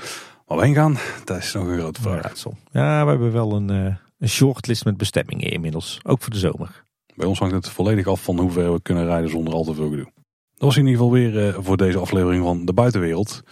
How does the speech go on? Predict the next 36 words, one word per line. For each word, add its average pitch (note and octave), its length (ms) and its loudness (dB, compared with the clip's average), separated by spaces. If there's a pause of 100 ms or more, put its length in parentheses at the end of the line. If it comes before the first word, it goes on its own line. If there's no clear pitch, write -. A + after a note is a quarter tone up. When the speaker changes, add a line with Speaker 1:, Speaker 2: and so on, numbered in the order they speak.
(280)
Speaker 1:
Wil A#2+ 100 2
je B2+ 60 2
nou B2 100 2
contact A#2+ 340 2
met C#3 140 4
ons B2+ 120 2
zoeken? C#3 240 4
Ja, A#2 100 4
dan G#2+ 140 2
moet B2+ 120 4
het A#2+ 120 -2
toch D3+ 160 4
via B2+ 160 4
de A2 100 4
kanalen A2 340 2
van G2+ 80 4
Kleine G2+ 260 2
Boodschap. C3+ 360 2 (300)
En - 60 -20 (240)
we G#2 60 -6
hebben G2 160 0
tegenwoordig G#2 380 2
op G2 120 -4
kleineboodschap G2+ 560 0
punt G2 160 -2
com - 180 2
slash G2 220 0
volgen A#2+ 460 0
alle A#2 200 2
plekken G#2 260 0
staan G2+ 180 0
waar F#2+ 100 2
je F#2 60 0
ons F2 120 -2
kunt F#2 160 -2
volgen. G2 400 -2